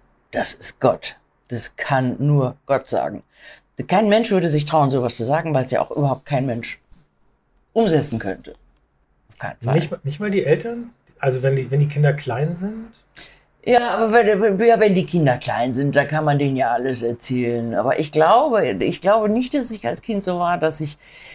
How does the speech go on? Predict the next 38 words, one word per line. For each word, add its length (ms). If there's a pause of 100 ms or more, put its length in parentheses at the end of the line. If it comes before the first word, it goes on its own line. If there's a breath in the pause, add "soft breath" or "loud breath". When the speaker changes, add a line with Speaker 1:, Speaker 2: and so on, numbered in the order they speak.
(500 loud breath)
Speaker 1:
äh, 100
Versprechen 920
der 240
Eltern 480
geglaubt 600
habe, 320
die, 280
von 200
denen 200
ich 120
schon 160
ahnte, 320
dass 200
die 140
die 120
sowieso 400
nicht 160
erfüllen 480
können. 200 (760 loud breath)
Also 300
so, 460
auch 140
der 200
Esau 340
war 200
ziemlich 280
schlauer. 360
Also 260
wir 140
haben 140
eigentlich 340
beide 640
uns 240
natürlich 400
immer 220
sehr 160
stark 240
verbündet. 520